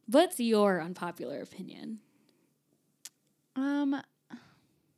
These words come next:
Speaker 1: You, you outed me by saying that it was my question.
Speaker 2: <laughs>
Speaker 1: So now
Speaker 2: I
Speaker 1: I
Speaker 2: can
Speaker 1: just
Speaker 2: edit
Speaker 1: need you
Speaker 2: it
Speaker 1: to
Speaker 2: out.
Speaker 1: out yourself.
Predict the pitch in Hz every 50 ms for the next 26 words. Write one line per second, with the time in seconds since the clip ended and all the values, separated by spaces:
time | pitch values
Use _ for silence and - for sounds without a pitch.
0 | _ _ _ _ _ _ _ _ _ _ - 214 254 269 277 - - 269 277 285
1 | 294 247 247 269 294 330 339 254 226 220 208 214 214 214 208 208 202 208 208 -
2 | 208 196 196 196 190 190 330 349 - 202 190 202 196 190 185 - - 185 185 185
3 | - - 190 185 185 185 190 202 - - - 302 - - - 269 277 277 254 247
4 | 240 240 240 233 226 - 233 233 254 254 262 220 214 220 214 208 208 214 214 208
5 | - 208 208 202 147 196 202 196 190 - 160 117 - 101 - 214 214